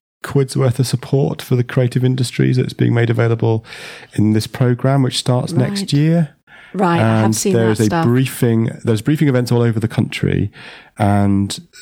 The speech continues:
Speaker 1: the, the one for our area is being, is in Manchester on
Speaker 2: Of course.
Speaker 1: Friday the thirteenth, of
Speaker 2: Yeah.
Speaker 1: course. Uh, there's one in Birmingham, there's one in Newcastle,
Speaker 2: Okay.
Speaker 1: Bristol,
Speaker 2: Well, I have been sent some
Speaker 1: Glasgow.
Speaker 2: information about that, so I will pass it to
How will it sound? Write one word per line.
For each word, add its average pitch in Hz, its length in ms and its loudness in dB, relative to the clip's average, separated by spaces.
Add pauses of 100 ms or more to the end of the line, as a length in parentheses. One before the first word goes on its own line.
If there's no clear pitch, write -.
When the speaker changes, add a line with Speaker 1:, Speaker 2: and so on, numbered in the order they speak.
Speaker 1:
the, 101 540 0
the 107 120 0
one 113 260 0
for - 160 -2
our 107 240 2
area 101 260 2
is 92 80 -2
being, 98 280 0
is - 140 -2
in 98 140 2
Manchester 98 680 -2
on 95 160 0
Speaker 2:
Of 95 120 -4
course. - 140 0
Speaker 1:
Friday 90 180 2
the 92 80 0
thirteenth, - 540 -2
of 98 80 -6
Speaker 2:
Yeah. 170 140 4
Speaker 1:
course. - 180 -6 (840)
Uh, 98 100 2
there's 101 120 0
one 135 100 0
in 123 60 0
Birmingham, 107 560 0
there's 98 160 -2
one 101 140 0
in 98 440 -4 (360)
Newcastle, 95 760 -2
Speaker 2:
Okay. 190 220 -4
Speaker 1:
Bristol, 92 640 0
Speaker 2:
Well, 294 100 0
I 190 60 0
have 247 220 -2
been 226 160 0
sent 208 300 0
some 190 140 0
Speaker 1:
Glasgow. 208 100 2
Speaker 2:
information 196 600 0
about 151 280 -4
that, 151 280 -4
so 160 400 -2
I 165 260 0
will 165 380 0
pass 196 360 0
it - 140 -2
to 170 280 2